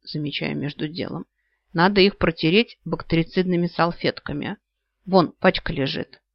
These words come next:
Справишься? Кир проявляет рвение, не очень адекватной задаче. Тщательнейшим образом и подолгу трёт каждый предмет, вызывая нетерпение Алика, который, конечно, хочет сразу пощупать всё новенькое.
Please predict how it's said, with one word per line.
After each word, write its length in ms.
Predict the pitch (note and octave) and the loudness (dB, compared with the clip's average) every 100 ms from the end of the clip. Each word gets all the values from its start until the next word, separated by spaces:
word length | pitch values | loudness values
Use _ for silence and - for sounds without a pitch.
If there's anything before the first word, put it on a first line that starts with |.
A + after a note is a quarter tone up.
| _ | _
Справишься? 720 | _ - A#3+ F#4+ - - - G3+ _ _ _ _ _ _ _ | _ 4 4 6 0 -4 -8 -8 _ _ _ _ _ _ _
Кир 220 | - C4+ - | 0 0 0
проявляет 640 | - D#3 D3 D3 C#3 - E3 | 0 2 2 2 0 0 -2
рвение, 560 | D3+ F3+ B3+ C4 C4 - | 2 4 4 2 0 -2
не 180 | G3+ A#3 | 0 2
очень 300 | D3 - - | 2 -2 -6
адекватной 760 | - F3+ - - A#2 - C3+ E3+ | -4 -2 -4 -2 -2 -2 -6 -2
задаче. 640 | B2+ - B2 - - - _ _ _ _ _ | -2 0 -2 -4 -10 -10 _ _ _ _ _
Тщательнейшим 800 | - - D3+ - D#3 C3+ - D3 - | -8 -2 -2 -2 -8 -6 -6 -6 0
образом 520 | D#3+ - C3 - A#2 - | 0 0 -4 -4 -8 -8
и 80 | - | -10
подолгу 760 | - A#2+ G#2+ D3+ A#3 A3 G#3+ - _ _ _ | -4 -4 -2 0 0 0 -4 -6 _ _ _
трёт 320 | D3 D3+ E3 | 0 2 0
каждый 440 | - D3 C#3+ - D3 | -2 0 0 -2 -4
предмет, 640 | - D3+ C#3+ C3 A#2+ - - | -4 -4 -2 -2 -4 -10 -18
вызывая 560 | - D#3 D#3 C#3 C#3 D#3+ | -10 -8 -4 -2 0 0
нетерпение 720 | D#3+ D#3 C#3+ - C3+ C#3 C3+ - | -2 -4 -6 -4 -4 -2 -4 0
Алика, 580 | C#3 - - - - - _ _ | 0 0 -4 -6 -8 -8 _ _
который, 360 | - D3+ D3+ C#3+ | -4 0 2 2
конечно, 480 | - D3+ C#3 - E3+ | 0 0 -2 -2 -4
хочет 340 | - D#3+ G3 | -2 -4 -4
сразу 400 | - F#4 G3 E3 | 2 6 6 4
пощупать 580 | - C#3 - - - C4 | -4 -4 -4 -6 -4 -6
всё 220 | - D#3+ | -4 -4
новенькое. 720 | D#3+ A#2 - - - - - | -2 -4 -6 -12 -10 -8 -8